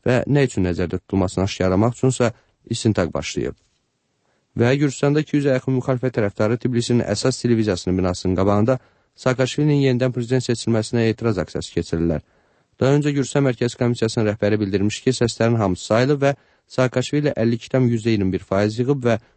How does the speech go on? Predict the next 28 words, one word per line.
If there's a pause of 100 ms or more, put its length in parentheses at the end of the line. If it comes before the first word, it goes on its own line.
(200)
bu
da
ona
ilk (100)
turdaca
qalib
gəlməyə
imkan
verir. (600)
Komissiyanın
sədri
demişdi
ki,
müxalifətin
vahid
namizədi
Levan
Qaçeçiladze
isə (340)
iyirmi
beş
tam
yüzdə
iyirmi
altı
faiz
səs
qabilib.